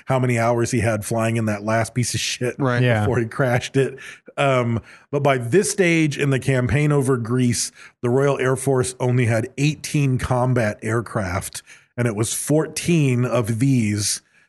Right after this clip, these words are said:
Speaker 1: um, and four light bombers. So it's like, he was it.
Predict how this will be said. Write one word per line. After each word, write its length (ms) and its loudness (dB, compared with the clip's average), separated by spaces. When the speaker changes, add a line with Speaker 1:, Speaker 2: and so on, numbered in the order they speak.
Speaker 1:
um, 600 0
and 520 0
four 520 0
light 420 0
bombers. 640 -2
So 300 2
it's 240 -2
like, 460 -2
he 220 -2
was 200 2
it. 480 -2